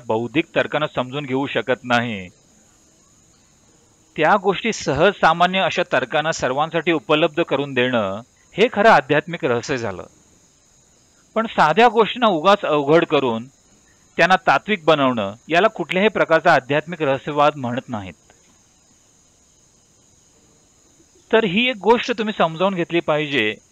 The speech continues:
की तुम्ही करत असलेल्या कुठल्याही कार्यात जर संघर्ष, म्हणजे एक प्रकारे घर्षण निर्माण होत असेल, तर साहजिकच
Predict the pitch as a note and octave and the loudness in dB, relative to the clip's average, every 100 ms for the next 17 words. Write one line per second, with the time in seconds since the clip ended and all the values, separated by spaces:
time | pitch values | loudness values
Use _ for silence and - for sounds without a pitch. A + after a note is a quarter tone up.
0 | - G3 - D#3+ F3 - F#3+ F#3 D#3+ F3 | -8 -6 -6 -8 -6 -2 0 0 -2 0
1 | F3+ C#3+ - E3+ F#3 D3+ B2+ C3+ A#2+ G#2 | -2 -4 -4 0 0 0 0 2 0 0
2 | C#3 - C#3 A#2+ B2 C#3+ - - F#2 - | -4 -4 -4 -6 -2 -2 -4 -8 -8 -10
3 | _ _ _ _ _ _ _ _ _ _ | _ _ _ _ _ _ _ _ _ _
4 | _ _ D#3 E3+ E3 F3+ F3 E3 F3+ C#3 | _ _ -8 -2 0 0 -2 0 0 0
5 | C3+ A#2+ F#3+ F3+ D3 D3+ C3 B2+ C3 - | -4 -4 -4 -4 -2 -4 -4 -4 -6 -6
6 | G#2+ A#2+ D#3+ C#3+ A2+ A#2 D#3 F#3 | -8 -4 -6 -2 -2 -2 -4 -6